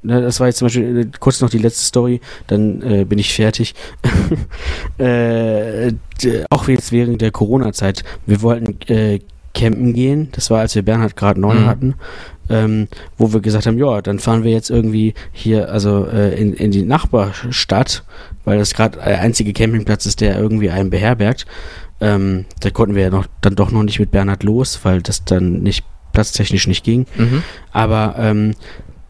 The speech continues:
Speaker 1: das waren, also, ich glaub, das waren sechs Kilometer von meiner Haustür entfernt, irgendwo.
Speaker 2: Ja.
Speaker 1: Aber es war ein schöner O-, es war ein schöner Ort. Ich hätte zum Beispiel theoretisch zum Kacken nach Hause fahren können.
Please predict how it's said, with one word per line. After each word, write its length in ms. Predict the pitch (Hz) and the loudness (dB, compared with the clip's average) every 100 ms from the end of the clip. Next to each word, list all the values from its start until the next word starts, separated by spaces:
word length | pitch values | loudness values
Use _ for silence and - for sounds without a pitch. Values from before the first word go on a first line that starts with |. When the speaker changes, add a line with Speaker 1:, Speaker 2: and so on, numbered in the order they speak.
| - | -2
Speaker 1:
das 200 | - - | 0 2
waren, 340 | 117 107 107 - | 2 2 -2 -2
also, 340 | 110 110 101 123 - - - - - - - _ _ | 0 2 0 -2 -14 -20 -20 -20 -20 -20 -20 _ _
ich 140 | - - | -6 -2
glaub, 120 | - | 0
das 180 | - 104 | 0 0
waren 140 | 104 | 2
sechs 260 | 104 113 - | 0 -2 -2
Kilometer 500 | 127 120 117 120 117 | 0 2 0 0 0
von 160 | 117 | 2
meiner 380 | 110 110 113 107 - | 2 2 0 -2 -4
Haustür 420 | 113 165 - 110 | 0 0 2 0
entfernt, 560 | 90 90 90 92 143 - - - - | 0 -2 0 2 0 -2 -16 -16 0
irgendwo. 500 | 107 98 95 107 143 - - | 0 2 0 0 0 -4 -2
Speaker 2:
Ja. 160 | 139 - | 0 0
Speaker 1:
Aber 180 | 120 110 | -2 0
es 100 | - | 0
war 100 | 104 | 0
ein 40 | 101 | 2
schöner 300 | 113 107 123 | 2 2 -2
O-, 140 | - | -4
es 140 | - 110 | -2 0
war 100 | 98 | 2
ein 20 | |
schöner 300 | - 104 120 | 2 0 2
Ort. 240 | 156 98 - - - | 2 0 -4 -12 -4
Ich 140 | - | 0
hätte 80 | 127 | 2
zum 160 | 123 | 2
Beispiel 240 | 117 113 113 | 2 0 0
theoretisch 320 | 123 117 113 - | 0 0 -2 -6
zum 180 | - - | -6 0
Kacken 260 | 131 - | 0 2
nach 120 | 120 123 | 0 2
Hause 220 | 156 113 | 0 0
fahren 240 | 98 92 | -2 -2
können. 240 | 101 117 | 2 0